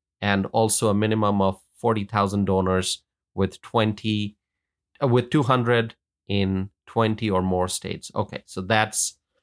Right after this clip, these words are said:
what a candidate would need to accomplish in order to qualify for the August twenty-three debate.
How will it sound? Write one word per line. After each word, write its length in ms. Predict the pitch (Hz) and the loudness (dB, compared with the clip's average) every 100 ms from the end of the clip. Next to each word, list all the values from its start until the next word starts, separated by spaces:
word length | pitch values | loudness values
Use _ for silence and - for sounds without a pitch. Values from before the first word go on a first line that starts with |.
| _ _ _ | _ _ _
what 540 | - 101 104 95 - - _ _ _ | -4 2 4 2 -2 -20 _ _ _
a 60 | 98 | -12
candidate 760 | - 113 101 95 95 95 95 _ - | -4 0 0 -2 0 0 -2 _ -6
would 280 | 95 95 101 | -4 -2 -2
need 260 | 101 95 | -2 -2
to 100 | - | -6
accomplish 880 | 90 - 101 98 87 82 - - - _ _ _ _ | -8 -2 -2 -2 -6 -10 -8 -10 -12 _ _ _ _
in 160 | 110 101 | -6 -2
order 300 | 110 104 98 | 0 0 0
to 140 | 101 | -4
qualify 540 | - 95 95 - 90 | -2 0 0 0 0
for 200 | 90 - | 0 -4
the 300 | 87 87 85 - _ _ _ | -2 0 -2 -6 _ _ _
August 340 | - 98 98 - | 2 2 2 0
twenty-three 440 | 98 98 95 98 | 0 0 0 -2
debate. 380 | 90 82 82 - | -4 -4 -6 -8